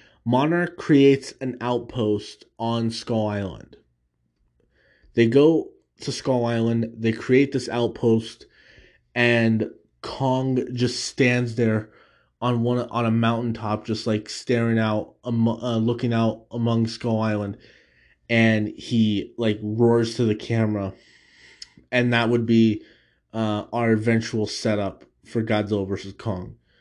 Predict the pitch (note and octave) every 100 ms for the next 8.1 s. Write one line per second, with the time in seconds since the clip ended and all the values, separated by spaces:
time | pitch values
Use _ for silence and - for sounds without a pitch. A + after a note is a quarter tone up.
0 | _ _ _ _ _ A#2 A2+ A2 G#2 G#2+
1 | C#3+ E3+ B2 - B2 B2 C3+ A#2+ G2+ -
2 | A#2 D3 C#3+ C#3+ D3 C3+ _ B2 A#2+ B2
3 | A#2+ A2+ A2+ A2 A2 A2 A2 A2+ G#2+ G#2+
4 | A2+ G#2+ C#3+ D3 D3 D#3 A3 G3+ E3+ C3+
5 | B2+ C3+ _ _ _ _ _ _ _ _
6 | _ _ _ _ _ _ _ _ _ _
7 | _ - - - C3+ C#3 D#3 D3+ D#3+ E3